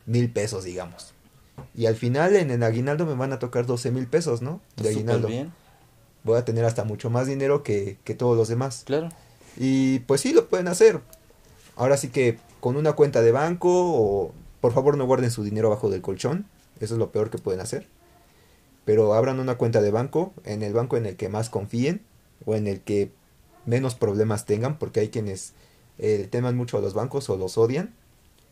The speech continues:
Speaker 2: Pues es que siempre nos enseñaron eso, ¿no? Nuestros papás siempre nos dijeron que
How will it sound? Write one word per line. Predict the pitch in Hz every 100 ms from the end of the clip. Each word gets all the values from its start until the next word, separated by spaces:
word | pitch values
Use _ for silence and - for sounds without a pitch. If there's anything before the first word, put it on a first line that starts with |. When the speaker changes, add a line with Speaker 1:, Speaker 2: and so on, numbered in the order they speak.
| _
Speaker 2:
Pues | - 123
es | 139
que | 196 180 120 95 104
siempre | - 151 185
nos | 127
enseñaron | 113 117 127 135
eso, | 131 - 95
¿no? | 104
Nuestros | 123 113
papás | 110 110 131
siempre | 143 151
nos | 127
dijeron | 104 107 117 123
que | 120 98 95